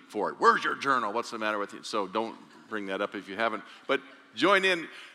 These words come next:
because through the week, there's some great questions that help you stay along with it. And, and if you, if you are following along, we're in week seven, page fifty. And, um,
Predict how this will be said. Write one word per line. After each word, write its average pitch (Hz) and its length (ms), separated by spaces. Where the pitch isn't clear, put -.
because 170 280
through 285 160
the 208 80
week, 190 240
there's 135 160
some 123 100
great 135 260
questions 135 460
that 107 140
help 120 200
you 107 120
stay 110 220
along 98 360
with 90 140
it. 95 100
And, 90 260
and 101 140
if 98 160
you, 113 220
if 104 180
you 139 80
are 185 140
following 107 380
along, 95 340
we're 104 100
in 98 140
week 107 160
seven, 90 500
page 107 240
fifty. 95 500
And, 104 200
um, 90 260